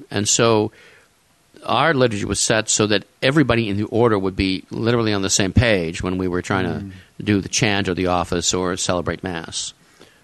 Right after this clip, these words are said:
Speaker 2: Right, and the Dominican cycle of hymns, especially for praying morning prayer, evening prayer, for the Liturgy of the Hours, the different
Speaker 1: Mm-hmm.
Speaker 2: hours, was, you were said, was even more simple than the Roman, uh, cycle of hymns
Speaker 1: That's right.
Speaker 2: because,
Speaker 1: Yeah.
Speaker 2: because the Dominicans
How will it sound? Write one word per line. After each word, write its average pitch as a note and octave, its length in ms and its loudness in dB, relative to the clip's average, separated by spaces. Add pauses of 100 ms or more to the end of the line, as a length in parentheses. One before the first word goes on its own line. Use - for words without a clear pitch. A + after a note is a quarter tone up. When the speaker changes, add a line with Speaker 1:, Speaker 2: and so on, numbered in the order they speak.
(100)
Speaker 2:
Right, A2+ 220 -6
and B2 160 -6
the B2+ 60 -4
Dominican C#3+ 500 -2
cycle C3+ 380 -4
of A2 120 -6
hymns, C#3+ 240 -2
especially B2 500 -6
for A#2 200 -10
praying A2+ 500 -8 (160)
morning C3 280 -4
prayer, B2 180 -6
evening A#2 300 -8
prayer, A2+ 240 -8
for A2+ 80 -16
the A2+ 60 -10
Liturgy A2 200 -10
of G#2 60 -8
the A2+ 100 -8
Hours, A2 300 -10
the A2+ 80 -4
different A2 260 -2
Speaker 1:
Mm-hmm. B2+ 60 -8
Speaker 2:
hours, A#2 460 -8 (520)
was, A#2+ 400 -6
you C3+ 80 -6
were B2+ 80 -4
said, C3 160 -6
was A#2 180 -6
even A#2+ 360 -4 (100)
more B2+ 220 -6
simple C#3 440 -4
than G#2+ 140 -10
the A2 80 -10
Roman, A2+ 480 -6 (460)
uh, G#2+ 300 -4 (240)
cycle G#2+ 540 -6 (100)
of A#2 140 -14
hymns A#2 340 -8
Speaker 1:
That's C#3+ 200 2
right. C3 80 4
Speaker 2:
because, A#2 280 -4
Speaker 1:
Yeah. - 60 -20 (120)
Speaker 2:
because C3 580 -4
the C3 120 -6
Dominicans B2+ 720 -4